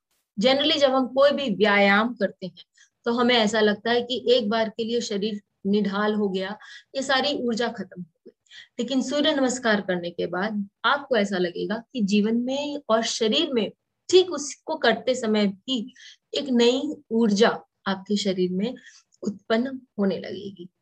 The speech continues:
ये हुआ उसका शारीरिक, अ, महत्व या उसका शारीरिक अच्छा फल। साथ ही आपके जो शरीर में की हड्डियां हैं वो भी बहुत strong होने लगेंगी। सूर्य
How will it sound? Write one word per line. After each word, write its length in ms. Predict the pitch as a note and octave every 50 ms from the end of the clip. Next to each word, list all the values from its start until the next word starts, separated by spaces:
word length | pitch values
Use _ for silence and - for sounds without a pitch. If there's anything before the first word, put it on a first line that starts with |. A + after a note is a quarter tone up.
| _ _ _ -
ये 220 | G#3 A3 C4+ C#4+ D4
हुआ 280 | C4+ B3 B3+ B3+ C4+
उसका 360 | C#4 C4 A#3 G3+ - - A#3+ B3+
शारीरिक, 760 | - - - - F#3 F#3 F#3 F#3+ F#3 G#3+ A#3+ A#3 - - - -
अ, 280 | A3 A3 A3 - - _ _ _ _ _ _ _ _ - G3+
महत्व 560 | G3 F3+ F#3+ G#3+ G#3+ A#3+ B3+ A#3+ B3 - C4+
या 280 | C4+ C4 A#3 A#3 A#3 A#3+
उसका 320 | A3+ A3+ - - A#3+ A#3+
शारीरिक 580 | A#3+ - A#3 G#3+ G#3 G#3 A3 G#3+ B3 - _ - _ _ _ -
अच्छा 320 | A#3 A3 A3 - A#3 G3+ F#3
फल। 280 | F#3 - - - - - - - - - - - _ _ -
साथ 340 | - B3+ A#3+ B3 D4 D#4+ D4 - _ _ _ _ _ _ _ _ _ -
ही 280 | A#3 A#3 A3+ C#4 D#4 E4
आपके 460 | D4 - - A3+ C4 - - - D4+
जो 120 | C4+ D4+ D4+
शरीर 560 | - - A#3 G3+ F#3+ A#3+ C4 C#4 B3+ - - -
में 220 | B3 B3 A#3+ -
की 160 | - - B3+
हड्डियां 640 | A#3 G3 G3 F#3+ F#3 F#3 F#3+ A#3+ B3+ B3 A#3+ A#3+ G#3
हैं 120 | F3+ - _ _ _ _ _ _ _ _ - F3
वो 380 | E3 E3 F3 F3+ B3 C4+ C#4+
भी 280 | A3 G#3+ G#3 F3+ F#3+ - - - _ _ _ -
बहुत 300 | G3 G#3 G3+ A#3+ A#3+ A#3+ - _ -
strong 540 | - - - - - - G#3 G3+ G3+ G#3 G3+
होने 220 | G3 E3+ E3 E3
लगेंगी। 520 | D#3+ D#3+ D#3+ D#3+ E3 E3 E3 D#3+ D#3+ F3+ F3 - - - - - _ -
सूर्य 720 | - - - - - - - D4+ D#4 D4 B3 - - -